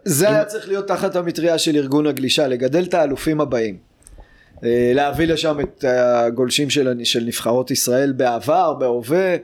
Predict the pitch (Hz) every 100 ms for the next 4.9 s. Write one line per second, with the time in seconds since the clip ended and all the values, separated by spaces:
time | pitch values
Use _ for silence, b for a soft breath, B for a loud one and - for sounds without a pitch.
0 | B B B B B 113 123 123 120 117
1 | 113 110 135 - 151 143 127 135 131 127
2 | 123 120 120 135 139 - 135 143 139 139
3 | - 131 120 98 92 _ _ _ _ _
4 | _ _ - 170 147 147 - 131